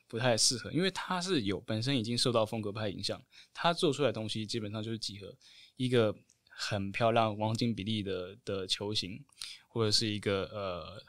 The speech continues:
红色或者什么样单一颜色的矩形放在那边，然后它的位置事实上跟公园的平面是有比例关系的，它并不是随便就放在那边，哎，这边好像离别人比较近，这样子的理由去解决。所以在这些，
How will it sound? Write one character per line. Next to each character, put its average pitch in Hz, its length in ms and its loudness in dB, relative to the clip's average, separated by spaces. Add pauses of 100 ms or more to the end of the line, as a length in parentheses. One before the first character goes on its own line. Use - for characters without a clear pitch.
红 110 180 4
色 117 200 8
或 117 80 4
者 113 40 4
什 107 80 -2
么 110 80 0
样 101 140 0
单 110 180 2
一 113 60 0
颜 107 160 -2
色 110 160 2
的 98 160 -2
矩 98 240 -6
形 101 260 -6 (380)
放 120 160 4
在 110 60 4
那 107 120 0
边， 104 160 -4
然 104 80 -12
后 120 140 0
它 - 160 -2
的 175 180 4 (400)
位 175 180 6
置 123 160 2
事 151 160 4
实 127 80 4
上 123 240 6
跟 127 420 -2
公 156 200 4
园 110 100 2
的 113 100 0
平 107 220 -6
面 117 160 0
是 110 160 2
有 110 80 4
比 - 160 -8
例 107 140 -8
关 104 180 -10
系 101 180 -6
的， 92 80 -12 (200)
它 - 100 -6
并 135 180 0
不 120 80 0
是 127 120 4
随 104 180 2
便 110 140 0
就 107 100 0
放 104 220 2
在 104 80 -2
那 98 60 -2
边， 98 120 -2
哎， 107 40 0
这 110 100 -2
边 110 100 -4
好 98 120 -4
像 104 100 0
离 95 40 -2
别 101 120 -4
人 95 140 -6
比 92 80 -12
较 95 160 -8
近， 98 240 -6 (140)
这 - 100 -4
样 107 100 -4
子 101 80 -8
的 95 60 -8
理 95 120 -12
由 98 160 -12
去 113 180 -4
解 101 180 -4
决。 127 260 -16 (340)
所 - 160 4
以 160 120 0 (320)
在 196 140 6
这 180 200 4
些， 151 380 8